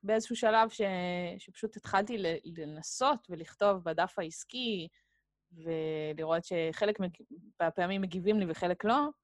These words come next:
ככה השתפשפתי, פשוט למדתי את זה, ולמדתי אצל אנשים, וכאילו, כל פעם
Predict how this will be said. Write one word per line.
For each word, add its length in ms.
ככה 200
השתפשפתי, 520
פשוט 200
למדתי 480
את 80
זה, 120
ולמדתי 340
אצל 220
אנשים, 520
וכאילו, 540
כל 140
פעם 260